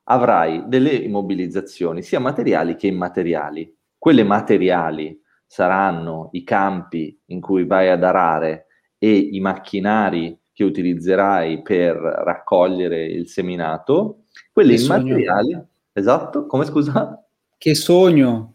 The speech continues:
Speaker 1: Che sogno, esatto. Invece quelle immateriali sarà, che ne so, il marchio di questa società, giusto?
Speaker 2: Chiaro.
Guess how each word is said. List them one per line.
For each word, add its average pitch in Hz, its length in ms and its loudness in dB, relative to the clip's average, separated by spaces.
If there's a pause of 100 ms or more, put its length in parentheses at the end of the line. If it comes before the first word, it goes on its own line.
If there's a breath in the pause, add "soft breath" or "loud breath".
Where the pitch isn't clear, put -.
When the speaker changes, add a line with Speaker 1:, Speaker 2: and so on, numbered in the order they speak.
(140)
Speaker 1:
Che 156 140 2
sogno, 123 460 4
esatto. 98 600 0
Invece 202 480 -2
quelle 143 200 0
immateriali 113 600 -2
sarà, 95 240 -2
che - 100 -10
ne 117 60 -12
so, - 220 -2
il 120 140 -4
marchio 101 460 0
di 95 100 -6
questa 90 260 -10
società, 80 580 -10 (520)
giusto? - 680 -2 (920)
Speaker 2:
Chiaro. 120 460 -10